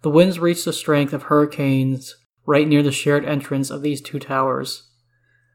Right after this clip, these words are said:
In the World Tree cosmology used in third edition Forgotten Realms, Talos resides on the plane known as Fury's Heart. Fury's Heart is a plane made of wild and untamed terrain.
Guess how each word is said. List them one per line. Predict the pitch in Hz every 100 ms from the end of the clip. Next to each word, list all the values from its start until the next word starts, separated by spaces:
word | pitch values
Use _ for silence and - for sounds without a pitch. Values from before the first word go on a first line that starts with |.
| _ _ _ _
In | 165
the | 160
World | 156 196 214
Tree | - 196
cosmology | 185 185 - 160 151 139 135 139 139 -
used | 147 139 139 -
in | 151 135
third | 147 139
edition | 143 139 151
Forgotten | 139 - 139 131
Realms, | 131 135 127 131 131 - _ _ -
Talos | - 170 196 196
resides | 185 147 143 143 147
on |
the | 135
plane | 131 147 147 143
known | 127 127
as | 117
Fury's | - 139 123 120
Heart. | - 135 127 113 - _ _ _ _ _ _
Fury's | - 165 196 214
Heart | 175 160 156
is | 147
a |
plane | 139 - 147 143 139
made | 135
of | 127 -
wild | 139 139 143
and | - 165 151
untamed | 143 135 - 143 135
terrain. | 135 131 127 127 117 -